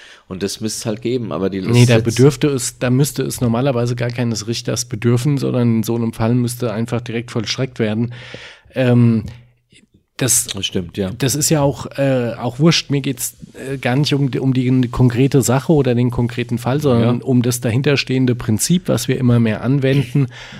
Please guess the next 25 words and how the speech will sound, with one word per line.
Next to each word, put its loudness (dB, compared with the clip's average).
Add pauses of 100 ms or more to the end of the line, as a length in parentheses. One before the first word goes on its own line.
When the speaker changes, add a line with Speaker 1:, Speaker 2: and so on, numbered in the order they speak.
(120)
Speaker 2:
Und 2 (220)
wir -6
haben 2 (340)
ein -6 (120)
breites -2
Themenspektrum, -2
du 0
hast 0
schon -2
gehabt. -2
Ich -4
hab -4
Gesellenprüfungen 2
organisiert, 0 (340)
wo 4
es 2
nur 8
noch 2
um 0
formal -2
juristische 0
Dinge 0
geht -2 (420)
und 0
die, 2